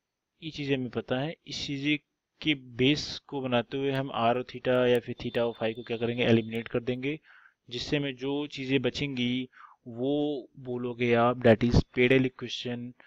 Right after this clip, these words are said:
या फिर बोल सकते हो जो relation between P and R जो वहाँ पे मिलेगा हमें, उसको आप एक नया word use करोगे that is parallel equation for that curve, ठीक है। तो ये करने का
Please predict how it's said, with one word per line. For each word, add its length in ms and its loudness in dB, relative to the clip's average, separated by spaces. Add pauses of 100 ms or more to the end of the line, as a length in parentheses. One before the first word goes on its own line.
(320)
या 220 0
फिर 160 -6
बोल 180 -4
सकते 320 -8
हो 80 -2
जो 140 0
relation 440 2
between 300 -6 (160)
P 100 2 (140)
and 100 -2 (140)
R 180 4
जो 140 -8
वहाँ 180 -8
पे 80 -10
मिलेगा 600 4
हमें, 300 -4 (380)
उसको 320 -6
आप 200 2
एक 200 -8
नया 280 6 (680)
word 260 2
use 260 -2
करोगे 340 -6
that 180 4
is 80 8 (140)
parallel 300 -2
equation 380 -18 (420)
for 280 -8
that 320 -4
curve, 180 -14 (380)
ठीक 160 -10
है। 60 -14
तो 180 -18
ये 80 -8
करने 320 -2
का 80 -2